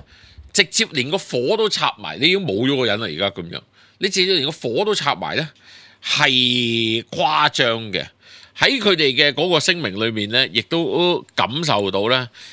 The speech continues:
呃，佢哋唔係好打算原諒佢，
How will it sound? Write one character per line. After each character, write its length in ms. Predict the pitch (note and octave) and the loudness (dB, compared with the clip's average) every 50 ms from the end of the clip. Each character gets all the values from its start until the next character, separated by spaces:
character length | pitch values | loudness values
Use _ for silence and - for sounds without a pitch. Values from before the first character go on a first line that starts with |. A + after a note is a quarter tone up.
| - _ - | -20 _ 0
呃， 440 | - G#2+ G#2+ G#2 G#2 G2 G2 G2 - - _ _ _ _ _ _ _ _ _ _ _ _ _ _ _ _ _ _ _ _ _ | 2 2 2 4 2 2 0 0 -2 -6 _ _ _ _ _ _ _ _ _ _ _ _ _ _ _ _ _ _ _ _ _
佢 160 | - D3 D#3 | 0 0 2
哋 200 | D#3 D3 A#2 A2+ A2+ - _ _ _ _ _ _ | 4 2 0 0 -2 -8 _ _ _ _ _ _
唔 240 | A2+ G#2+ G2+ G2 | -14 -12 -4 0
係 260 | G#2 A2 A#2+ A2+ A2 G2 | 2 2 2 2 2 2
好 220 | - G#2+ C3 D3+ | 2 0 2 2
打 220 | - - G2 C3 | 0 2 2 2
算 220 | B2 - G#2+ G2 F#2 | 2 2 0 -2 -2
原 180 | F2 E2 C#2+ C#2 | -4 -4 -4 -4
諒 320 | D2+ D#2 D#2 D2+ D#2 D#2 | -6 -8 -8 -8 -8 -6
佢， 160 | E2 E2+ D#2+ | -6 -6 -6